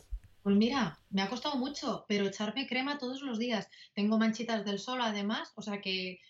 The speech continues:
más que cuidarme las arruguitas que aparecen, y claro que aparecen, repetía yo esto de la alternativa a envejecer, em, la crema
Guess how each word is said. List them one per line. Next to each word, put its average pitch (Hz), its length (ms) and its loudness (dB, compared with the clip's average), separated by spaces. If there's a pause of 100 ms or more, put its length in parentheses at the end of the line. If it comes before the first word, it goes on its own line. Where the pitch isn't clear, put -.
(140)
más 190 200 -4
que 226 140 -8
cuidarme 220 420 2
las 208 200 -4
arruguitas 208 420 -4
que 175 80 -8
aparecen, 185 400 -4
y 165 80 -4
claro 175 240 -4
que 185 60 -2
aparecen, 196 500 0
repetía 190 460 0
yo 196 140 0
esto 202 280 -2
de 190 100 -2
la 185 80 -2
alternativa 180 640 0
a - 20 0
envejecer, 185 640 0 (520)
em, 185 640 0 (160)
la 175 260 -4
crema 302 340 -2